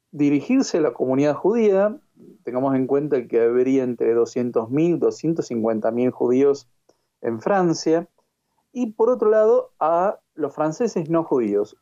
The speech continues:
Y acá había un tema de la narrativa francesa inmediatamente después de la guerra, y es que el,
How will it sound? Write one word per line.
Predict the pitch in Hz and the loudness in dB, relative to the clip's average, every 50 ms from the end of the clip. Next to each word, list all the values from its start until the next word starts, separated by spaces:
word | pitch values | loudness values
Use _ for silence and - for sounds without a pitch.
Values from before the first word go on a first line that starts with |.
| _ | _
Y | - 202 | -2 0
acá | 214 214 - 269 262 | 0 0 0 0 0
había | 254 240 240 240 240 226 220 226 - _ | 2 2 0 2 2 0 0 -2 -8 _
un | _ 185 185 180 165 | _ -2 -2 -2 -2
tema | - - 190 190 185 185 185 170 | 0 0 0 2 2 2 2 2
de | 139 127 139 143 156 165 165 - - | 2 2 2 2 2 2 0 -2 -2
la | 135 127 123 | -2 -2 0
narrativa | 123 123 120 - 123 120 - - 214 220 214 185 151 | 0 0 0 0 -2 -2 -2 -4 -2 0 0 0 0
francesa | 131 - - 113 117 123 120 - - 160 165 160 - 147 | -2 -2 -2 -2 -2 -2 -4 -2 -2 -2 -2 -2 -4 -4
inmediatamente | 131 120 120 113 113 127 156 160 160 131 127 135 143 156 147 - 127 101 | -4 -2 -2 0 0 0 0 0 0 0 0 0 0 0 0 -2 -2 -2
después | 98 - - - - 160 | -2 -4 -6 -4 -4 -2
de | 160 156 120 | 0 0 0
la | 107 104 | 0 0
guerra, | 113 131 131 117 107 107 107 110 120 - _ _ _ _ _ _ _ _ _ _ _ _ | 2 2 2 2 2 0 -2 -2 -2 -4 _ _ _ _ _ _ _ _ _ _ _ _
y | 196 214 247 277 247 | -2 0 2 2 0
es | - - _ _ _ | -2 -6 _ _ _
que | - 208 220 233 349 359 - _ _ _ _ _ - | -4 0 0 0 0 -2 -4 _ _ _ _ _ -4
el, | 349 - 180 180 175 190 | -2 0 0 -2 -4 -4